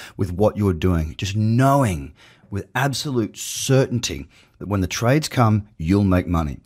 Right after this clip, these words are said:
And that is something that I can't, um, you know, I,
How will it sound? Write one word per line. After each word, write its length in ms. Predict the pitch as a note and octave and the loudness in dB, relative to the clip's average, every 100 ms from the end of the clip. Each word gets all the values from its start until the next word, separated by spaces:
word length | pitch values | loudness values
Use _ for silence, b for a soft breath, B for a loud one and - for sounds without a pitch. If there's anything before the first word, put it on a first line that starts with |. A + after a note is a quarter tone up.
| B B - | B B -4
And 200 | A2+ G#2+ | -2 4
that 260 | D#3 F#3 | 2 4
is 160 | C#3+ C3 | 0 0
something 300 | B2+ - A#2 | -2 2 2
that 80 | G2 | 4
I 80 | |
can't, 580 | F#2+ - A2+ A2+ - - | 0 0 2 2 0 -2
um, 380 | G2 F#2 F#2 - - - - | 2 4 4 0 -8 -12 0
you 80 | |
know, 140 | A#2+ | 4
I, 120 | F#2 | 4